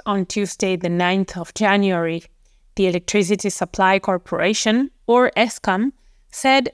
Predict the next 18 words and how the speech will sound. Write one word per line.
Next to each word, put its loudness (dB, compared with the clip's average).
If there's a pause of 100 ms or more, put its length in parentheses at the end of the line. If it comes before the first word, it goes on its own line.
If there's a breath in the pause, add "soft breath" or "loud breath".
they 4
experienced 0
a 0
system -2
shutdown 0
at -2
one 2 (480)
forty-five 0
P 0
M. -6 (460)
The 0
company 4
restored 0
the -4
power 2
later 2
that -2
day 0